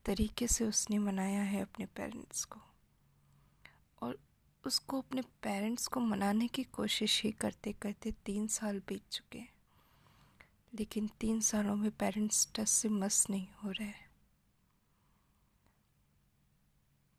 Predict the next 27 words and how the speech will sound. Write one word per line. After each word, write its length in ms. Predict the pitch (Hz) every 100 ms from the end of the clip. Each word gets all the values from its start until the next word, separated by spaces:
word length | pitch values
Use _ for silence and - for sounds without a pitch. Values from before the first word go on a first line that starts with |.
| _ _ _
दोनों 280 | 220 226 233
ही 300 | 226 220 208
एक 80 | 202 -
दूसरे 420 | 208 - - 208
के 280 | - 220 214 - _ _ _ _ _ _ _ _ _ _ _ _ _ _ _
वेट 400 | 214 - 226 233
ही 100 | -
करते 420 | 220 202 - - 202
रहते 380 | 196 - -
हैं। 240 | 208 - _ _ _ _ _ _ _ _ _ _ _ _ _ 220
दोनों 260 | 226 240 247
ही 80 | 240
सिर्फ 340 | - 226 -
इस 180 | 214 - 214
बात 200 | 214 -
का 140 | 214
वेट 300 | 208 208 -
करते 340 | 220 214 -
रहते 380 | 208 208 - 220
हैं 160 | 220 226
कि 200 | - 240 - - - - - - - _ _ _ _ _
कब 100 | 247 240
उस 240 | 240 -
लड़की 280 | 208 208 214
के 140 | 208 220
पेरेंट्स 580 | - 202 202 208 -
मानेंगे 520 | 208 208 208 214 214